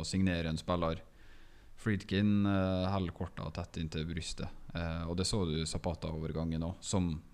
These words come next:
det var mange journalister som meldte at ok, nå er han bare et steg unna å signere for, for Roma. Du hørte aldri noe fra Pinto, og så trakk, eh, Roma seg med en gang, eh, Atalanta begynte også å, eh,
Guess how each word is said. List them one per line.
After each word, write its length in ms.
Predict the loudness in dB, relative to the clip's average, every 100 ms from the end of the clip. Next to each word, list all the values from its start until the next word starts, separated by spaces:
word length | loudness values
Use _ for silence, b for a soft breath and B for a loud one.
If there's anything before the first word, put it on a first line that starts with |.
| -10
det 160 | -4
var 120 | 0 4
mange 280 | 4 4 2 0 -4 -8 -12 -10
journalister 560 | -2 2 2 2 -2 -2
som 140 | 0
meldte 320 | 0 0 -4
at 220 | -6 -8 -14 -16 b b b b
ok, 140 | -6 2 4
nå 140 | 4
er 120 | 4 4
han 140 | 4
bare 160 | 4 2
et 140 | 0 -2
steg 420 | 0 0 2 0
unna 300 | 2 2 0
å 80 | 0
signere 400 | 2 2 0 -2
for, 240 | -2 -2 -6
for 160 | -4 0
Roma. 260 | 2 2 0 -2 b b b b b b b
Du 180 | 2 8
hørte 240 | 8 8 6
aldri 320 | 6 6 4
noe 240 | 4 4
fra 160 | 4 2
Pinto, 420 | 4 2 4 2 2 -2 -16 -2
og 180 | 0
så 240 | 2 2 4 4 4 2 0
trakk, 420 | -4 -4 -6 0
eh, 220 | 2 4
Roma 300 | 2 0 0
seg 140 | 0 0
med 100 | 2
en 220 | 2 2
gang, 260 | 2 0 -2 -4
eh, 260 | -2 0 0
Atalanta 480 | -2 0 0 0 -2
begynte 320 | -2 -2 -2
også 240 | -4 -4 -4
å, 260 | -2 -4 -6 -12 -14 -14 -8
eh, 320 | -4 -2 -2